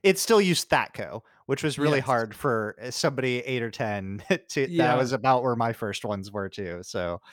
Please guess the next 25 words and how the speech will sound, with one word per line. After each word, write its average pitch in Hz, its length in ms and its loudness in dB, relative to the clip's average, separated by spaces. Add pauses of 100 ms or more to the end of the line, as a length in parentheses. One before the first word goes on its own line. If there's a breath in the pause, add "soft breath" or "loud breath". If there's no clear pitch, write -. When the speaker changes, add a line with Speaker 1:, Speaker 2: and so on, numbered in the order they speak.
(220 soft breath)
Speaker 2:
Yeah, 139 220 0
Speaker 1:
that 131 80 6
was 135 140 4
not 170 200 8
Speaker 2:
so - 20 6
Speaker 1:
easy 123 280 2
to 101 80 -4
wrap 98 240 -4
around. 87 360 -10 (600)
Speaker 2:
so - 240 -2
we, 185 300 4
we 190 280 -2
played 202 480 -2
that, 185 300 2 (220)
uh, 143 400 2
quite 175 280 -2
a 165 60 0
bit, 151 320 0 (1000)
uh, 160 300 0
until 165 380 -2
my 202 220 4
brother 185 520 2
killed 175 420 2
my 151 200 2
character. 139 840 0